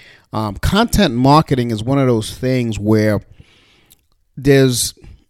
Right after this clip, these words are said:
there's so much that can go right, but unfortunately, there's a lot that can go wrong.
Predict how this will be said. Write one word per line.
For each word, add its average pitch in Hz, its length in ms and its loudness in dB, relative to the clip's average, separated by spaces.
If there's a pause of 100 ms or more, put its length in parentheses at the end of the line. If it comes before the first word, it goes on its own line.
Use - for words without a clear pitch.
(260)
there's 143 220 2
so 196 260 6
much 190 240 -4
that - 180 0
can 117 200 -4
go 120 200 8
right, 101 600 -2 (420)
but 131 120 2
unfortunately, 131 880 2
there's 104 160 0
a 95 100 0
lot 98 300 -6
that - 160 -12
can 123 160 -4
go 113 220 -2
wrong. 104 520 2